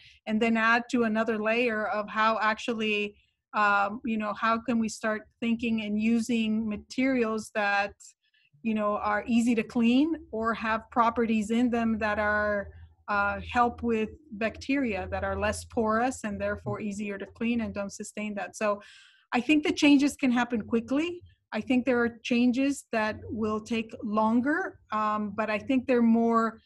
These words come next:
systemic in the way we think about public space rather than the actual projects and implementations that happen in landscape architecture.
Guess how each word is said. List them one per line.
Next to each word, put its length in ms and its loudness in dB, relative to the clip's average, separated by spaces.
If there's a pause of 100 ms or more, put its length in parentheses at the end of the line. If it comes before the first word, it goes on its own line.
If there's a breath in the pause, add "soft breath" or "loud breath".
(140 loud breath)
systemic 680 2
in 220 2
the 80 -2
way 240 -2
we 340 -6
think 220 0
about 340 2 (120)
public 300 -2
space 500 -10
rather 280 0
than 240 -2
the 160 -2
actual 540 -2 (360)
projects 560 2
and 120 -4
implementations 880 -6
that 140 -6
happen 340 -4
in 140 -8
landscape 440 -8
architecture. 720 -8